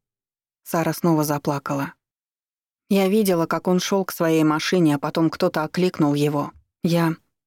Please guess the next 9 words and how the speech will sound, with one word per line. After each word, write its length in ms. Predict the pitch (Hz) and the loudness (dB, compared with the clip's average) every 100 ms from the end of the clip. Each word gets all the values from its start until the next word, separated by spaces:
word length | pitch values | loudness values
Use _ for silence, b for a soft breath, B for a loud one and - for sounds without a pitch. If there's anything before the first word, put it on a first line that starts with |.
| _ _ | _ _
я 180 | 196 185 | 0 0
решила 380 | 190 - 220 196 | 0 2 2 2
напугать 500 | 175 185 196 196 - | 0 0 0 0 0
его 200 | 151 160 | 0 0
и 40 | |
шла 200 | 165 175 | 0 -4
к 60 | - | 0
машине, 460 | 156 147 185 165 | 0 2 2 2
пригнувшись. 720 | 143 156 165 160 - - 85 | 0 0 2 2 2 -4 -8